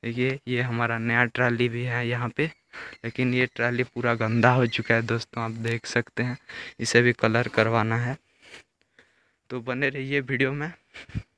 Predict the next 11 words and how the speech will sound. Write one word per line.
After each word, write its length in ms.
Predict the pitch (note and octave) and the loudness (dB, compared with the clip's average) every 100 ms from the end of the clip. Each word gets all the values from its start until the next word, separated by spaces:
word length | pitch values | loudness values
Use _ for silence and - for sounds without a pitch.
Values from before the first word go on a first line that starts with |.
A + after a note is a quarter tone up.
| _ _ _ _ _ _ _ _ _ _ | _ _ _ _ _ _ _ _ _ _
शाम 340 | - A#2+ A#2+ B2+ | 0 6 6 6
को 240 | - C3 | 6 6
इसे 200 | B2 - B2 | 6 4 0
पूजा 340 | - A#2 A#2 | 0 2 2
करते 340 | B2+ B2 - C3 | 2 -2 2 0
हैं 160 | C#3 - _ _ _ _ _ - | 0 -6 _ _ _ _ _ -10
और 140 | A2+ | -2
आपसे 360 | A#2+ A#2 - B2 | -2 -2 -4 -2
मैं 260 | B2 A#2+ A#2+ _ - | 0 -2 -4 _ -8
तभी 220 | A#2 B2+ | -4 -4
मिलूँगा। 520 | B2+ A#2+ B2 B2+ C3+ | -4 -4 -6 -6 -6